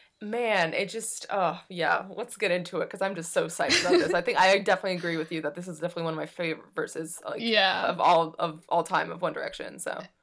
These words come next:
Speaker 2: Um, yeah, so to me, this, um, this, like, story-wise, it seems like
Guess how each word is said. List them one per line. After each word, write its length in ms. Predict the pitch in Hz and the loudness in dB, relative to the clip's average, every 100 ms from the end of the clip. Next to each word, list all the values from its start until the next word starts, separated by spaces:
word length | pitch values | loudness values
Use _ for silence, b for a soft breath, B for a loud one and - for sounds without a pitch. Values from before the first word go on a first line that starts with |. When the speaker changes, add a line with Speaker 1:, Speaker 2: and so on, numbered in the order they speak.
| - | -2
Speaker 2:
Um, 280 | 233 233 233 | 0 0 2
yeah, 220 | 285 359 | 6 6
so 280 | - 320 294 | 8 6 6
to 240 | - 330 | 2 0
me, 440 | 269 302 359 403 226 | 0 0 0 -2 -2
this, 540 | 226 240 277 - - _ | 2 4 4 0 -14 _
um, 600 | - 233 220 208 196 202 - _ | 2 4 4 2 -4 -10 -16 _
this, 320 | 233 269 269 - | -2 -2 -2 0
like, 180 | 247 - | 0 2
story-wise, 1080 | - - 240 262 277 214 180 - 190 214 - B B B B - | -4 2 4 4 4 0 0 0 -4 -6 -12 B B B B 4
it 180 | 233 | 4
seems 440 | - - 262 254 226 | 4 0 2 2 2
like 480 | 214 208 214 - | 4 4 0 -8